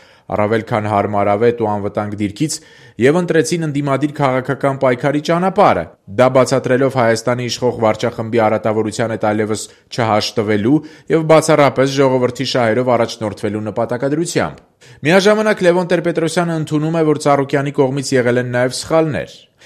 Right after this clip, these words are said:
«Մենք սխալ ենք համարել երկու հազար տասնչորսի ապրիլի քսանութին նշանակված հանրահավաքի չկայացումը, անցյալ հոկտեմբերի հուժկու հանրահավաքների շղթայի դադարեցումը, ակտիվ գործողությունների փոխարինումը քաղաքական պայքարի իմիտացիայով և այլն։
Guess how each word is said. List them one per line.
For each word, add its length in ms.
«Մենք 320
սխալ 300
ենք 120
համարել 380
երկու 240
հազար 220
տասնչորսի 760
ապրիլի 360
քսանութին 540
նշանակված 640
հանրահավաքի 640
չկայացումը, 800
անցյալ 540
հոկտեմբերի 580
հուժկու 500
հանրահավաքների 760
շղթայի 500
դադարեցումը, 800
ակտիվ 400
գործողությունների 800
փոխարինումը 640
քաղաքական 800
պայքարի 440
իմիտացիայով 880
և 240
այլն։ 300